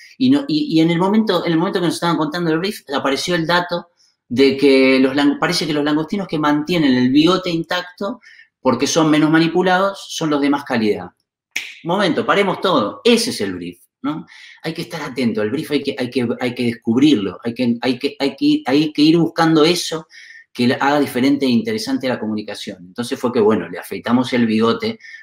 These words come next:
a Vicente del Bosque, que en ese momento ya,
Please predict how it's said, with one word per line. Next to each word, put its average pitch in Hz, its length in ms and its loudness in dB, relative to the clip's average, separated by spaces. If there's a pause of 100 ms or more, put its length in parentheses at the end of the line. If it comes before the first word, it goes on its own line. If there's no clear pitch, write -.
a 92 640 -2 (560)
Vicente 117 420 0
del 107 180 4
Bosque, 127 500 0
que 107 80 0
en 104 80 0
ese 101 160 -8
momento 110 420 0
ya, 107 220 -6